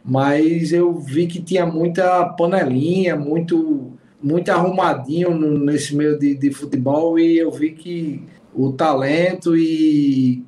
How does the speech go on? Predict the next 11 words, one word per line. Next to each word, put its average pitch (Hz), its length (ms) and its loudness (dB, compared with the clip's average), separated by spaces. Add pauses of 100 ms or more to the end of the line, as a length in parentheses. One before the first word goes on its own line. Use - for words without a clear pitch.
o 127 100 0
seu 156 220 0
esforço 156 460 -2
às 147 140 0
vezes 156 240 0
não, 165 540 0
não 156 220 -2
valia 160 380 2
a - 20 -4
pena, 156 340 -4
porque 160 760 -2